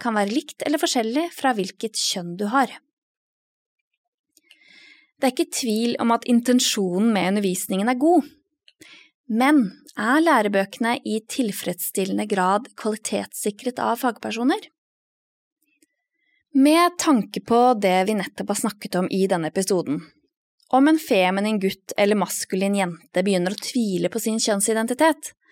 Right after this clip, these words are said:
kan det tenkes at vi også her kan gå i bekreftelsesfellen. Det hadde kanskje ikke vært så farlig om ikke det var for at dette potensielt kan lede barn inn i medisinsk behandling som har store konsekvenser for barnets videre utvikling.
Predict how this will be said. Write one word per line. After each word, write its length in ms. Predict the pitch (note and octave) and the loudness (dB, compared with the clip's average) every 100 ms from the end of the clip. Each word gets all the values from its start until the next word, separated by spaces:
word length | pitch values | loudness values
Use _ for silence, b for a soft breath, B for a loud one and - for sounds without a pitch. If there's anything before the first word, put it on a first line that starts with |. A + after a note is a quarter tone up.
| b b b b b _ | b b b b b _
kan 220 | - C#4+ D4+ | 2 4 4
det 80 | D#4 | 4
tenkes 560 | C#4+ G3+ - G3+ G3+ - - | 0 0 0 0 0 -6 -8
at 140 | - - | -4 0
vi 80 | A#3+ | 0
også 220 | - B3 - | 0 -2 -2
her 340 | A#3+ A#3 C4+ C4 | 0 2 2 -2
kan 300 | - A3+ B3+ | -4 0 2
gå 140 | A3+ G#3+ - | 2 2 0
i 140 | A#3 A#3 | -2 0
bekreftelsesfellen. 1040 | C4 C4 - - - B3+ C#4 - E4 G4 - _ _ _ _ _ B B B B B B B _ | 0 -2 -6 -6 -6 -6 -6 -2 0 0 -2 _ _ _ _ _ B B B B B B B _
Det 80 | E4 | 0
hadde 160 | F4 C4+ | 2 4
kanskje 240 | D4 C4+ B3+ | 4 4 4
ikke 100 | A#3+ | 2
vært 160 | F#3 - | 0 0
så 100 | A#3 | 2
farlig 460 | A#3+ G3+ - G3 - | 4 4 4 2 2
om 100 | A3+ | 0
ikke 160 | A3+ A3+ | 0 0
det 80 | G#3 | 2
var 240 | F#3+ F#3+ G#3+ | 4 4 2
for 160 | A3+ | 0
at 80 | A3 | -2
dette 240 | - - | -4 -8
potensielt 560 | - G#3 G#3 G#3+ A3+ - - | -6 -4 0 2 0 -4 -4
kan 140 | A#3 | 0
lede 240 | A#3 F#3 G3+ | 2 2 2
barn 360 | F#3 G#3 C4+ C4 A3+ | 2 4 4 2 -2
inn 220 | A3+ B3 | 0 0
i 80 | G3+ | -2
medisinsk 560 | G3+ A3 - A3 A#3 - | -4 -4 -2 -2 -2 -2
behandling 460 | A#3 G3+ A3 D#4 F4+ B B B | 0 0 2 2 0 B B B
som 220 | - - | -8 -2
har 40 | A#3+ | -2
store 400 | - C#4 A3 F3 | 0 2 2 2
konsekvenser 640 | G3 F#3+ A3 F3+ F3 - G#3 | -2 -4 -2 -2 -2 -2 -2
for 80 | G#3 | 0
barnets 540 | F#3+ F3 F3+ G3+ - | 0 0 -2 -4 -6
videre 460 | A#3 G3+ F3+ F#3 F3+ | -4 -4 -2 -2 -2
utvikling. 480 | E3+ - - - | -4 -12 -10 -8